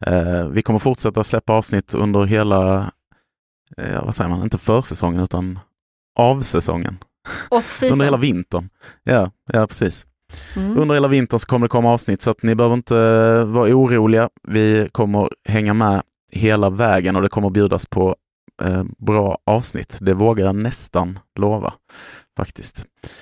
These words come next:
Speaker 1: Så att, eh, ja, där knyter vi väl ihop säcken. Nu måste du ju, eh, det är några hantverkare hemma hos dig som ska borra och grejer nu, så att nu kan vi inte podda längre. <laughs>
Speaker 2: Nej, det, jag, jag har redan bett dem att hålla i här i en stund. De tittade på mig och förstod ingenting.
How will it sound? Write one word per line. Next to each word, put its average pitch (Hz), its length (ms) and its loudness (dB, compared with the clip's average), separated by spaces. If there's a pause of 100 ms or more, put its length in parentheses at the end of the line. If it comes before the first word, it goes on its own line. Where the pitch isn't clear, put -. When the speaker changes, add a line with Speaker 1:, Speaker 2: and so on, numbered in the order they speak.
(240)
Speaker 1:
Så - 140 -4
att, - 280 -4
eh, 101 460 2 (240)
ja, 127 240 0 (320)
där 123 160 2
knyter 113 320 -2
vi 117 100 2
väl 131 120 2
ihop 151 180 2
säcken. 107 360 -2
Nu 120 80 2
måste 127 240 0
du 135 160 4
ju, 123 80 6
eh, 123 600 2 (100)
det 110 180 0
är 127 140 4
några 127 460 2
hantverkare 123 580 0
hemma 139 160 2
hos 117 80 -2
dig 117 120 -2
som 107 100 -4
ska 110 120 0
borra 117 380 2
och 95 80 2
grejer 131 180 2
nu, 107 140 -2
så 107 120 -2
att 110 60 0
nu 120 80 0
kan 117 120 -2
vi - 20 0
inte 139 140 -4
podda 127 300 0
längre. - 240 -6 (480)
<laughs> - 500 -16
Speaker 2:
Nej, 277 300 6
det, 285 240 6
jag, 269 300 4
jag 277 100 4
har 294 120 4
redan 262 260 2
bett 233 160 0
dem 226 140 -2
att 240 60 0
hålla 220 240 4
i 254 220 0
här 180 240 2
i 185 280 -4
en 185 120 -6
stund. 165 420 -6
De 196 120 -6
tittade 233 360 -4
på 202 180 -6
mig 185 100 -6
och 185 60 -8
förstod 185 320 -8
ingenting. 185 800 -4